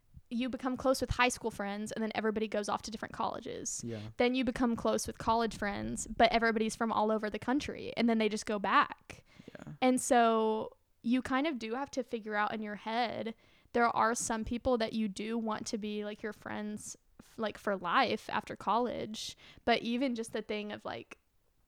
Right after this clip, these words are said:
Speaker 1: it, that doesn't mean that you guys being separated and, like,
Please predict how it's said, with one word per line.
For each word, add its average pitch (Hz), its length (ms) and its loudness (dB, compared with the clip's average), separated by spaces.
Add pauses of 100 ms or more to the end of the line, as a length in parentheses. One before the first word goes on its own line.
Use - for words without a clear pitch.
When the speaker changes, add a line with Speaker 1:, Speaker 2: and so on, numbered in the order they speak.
(200)
Speaker 1:
it, 226 320 2
that 220 200 6
doesn't 233 320 2
mean 220 420 -2
that 208 300 -2
you 214 160 -4
guys 208 240 0
being 208 200 -4
separated 214 760 -2
and, 220 160 -2
like, 202 180 -6